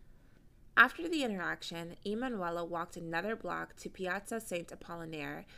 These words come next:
where her lessons were being held. Upon finishing her flute lesson at approximately seven P M, she phoned home. Her older sister, Federica, answered the phone, and she told her that a man from the green B M W offered to pay her almost two hundred dollars to distribute pamphlets for the Avon products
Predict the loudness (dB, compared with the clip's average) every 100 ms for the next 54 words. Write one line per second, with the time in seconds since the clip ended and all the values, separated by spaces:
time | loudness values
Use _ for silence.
0 | -6 -2 0 2 2 0 -2 -6 -6 -8
1 | -8 -4 -4 -4 -8 -14 -18 -20 -20 -20
2 | -8 -4 -2 0 0 0 -2 -2 -4 -6
3 | -8 -2 0 0 -2 -4 -4 -4 -6 -4
4 | 0 0 0 -4 -4 -2 -6 -6 -8 -6
5 | -4 -4 -6 -10 -14 -6 -4 0 0 -2
6 | -4 -8 -8 -10 -14 -18 -20 -20 -20 -20
7 | -2 2 4 4 2 0 -4 -2 -4 -2
8 | -2 0 -2 -4 -6 -4 -4 -6 -10 -8
9 | -8 -6 -8 -10 -12 -18 -10 -6 -4 -4
10 | -4 -2 0 0 0 0 -2 -4 -4 -4
11 | -4 -4 -2 -2 0 -2 -2 -2 -2 -2
12 | -4 -4 -4 -4 -6 -8 -6 -6 -4 -4
13 | -6 -6 -8 -10 -12 -6 -2 -2 -2 -2
14 | 0 -2 -4 -8 -10 -8 -6 -6 -6 -6
15 | -4 -4 -4 -8 -8 -6 -2 -2 -2 -8
16 | -8 -8 -6 -8 -10